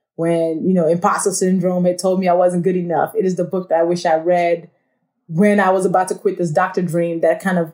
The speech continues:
assured me that it was gonna be okay. So that's my first call to action. And the second, I am easy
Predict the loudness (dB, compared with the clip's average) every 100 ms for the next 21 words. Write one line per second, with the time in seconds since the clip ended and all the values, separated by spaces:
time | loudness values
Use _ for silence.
0 | -8 -6 0 2 2 0 0 2 0 -2
1 | -8 -8 -4 -4 -2 -2 -2 -2 0 2
2 | 0 -6 _ _ -6 -4 0 -2 0 -2
3 | -2 -2 0 0 -2 -6 -12 -14 -16 _
4 | _ -16 -2 2 2 4 2 2 -2 0
5 | 0 0 -2 -4 -6 -4 -4 -4 -8